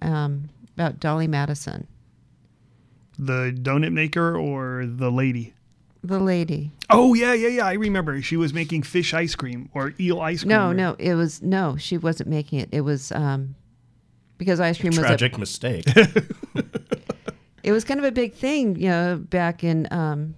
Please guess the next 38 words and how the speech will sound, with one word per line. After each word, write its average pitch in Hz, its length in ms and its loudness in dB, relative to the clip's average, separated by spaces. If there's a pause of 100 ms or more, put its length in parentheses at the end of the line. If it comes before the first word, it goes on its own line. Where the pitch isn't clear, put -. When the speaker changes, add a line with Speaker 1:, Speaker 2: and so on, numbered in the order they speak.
(120)
Speaker 1:
you 175 120 -8
know, 143 180 -4
colonial 185 480 -2
days, 131 420 -2
you 135 80 0
know, 127 80 -2 (100)
to 151 160 -2
have 135 180 0
ice 147 260 -2
cream. 123 240 -6
You 123 80 -6
know, 117 60 -6
George 131 240 -4
Washington 120 360 -4
was 107 120 -12
a - 40 -12
huge - 460 -4
fan 123 320 -4
of 73 100 -6
it. - 280 -8 (920)
And, 160 380 0
uh, 151 220 0 (1080)
when 170 180 4
asked 156 240 -2
what 151 100 0
her 151 140 2
favorite 147 320 0
flavor 185 340 -2
was, 151 420 -2
it 151 200 -2
was 147 420 -4 (240)
oyster. 202 420 0 (360)
Speaker 2:
Oh, 175 340 4
that's 143 300 -2
right. 120 200 -10 (220)
Oyster 147 380 -4
ice 127 180 -10
cream. 87 260 -18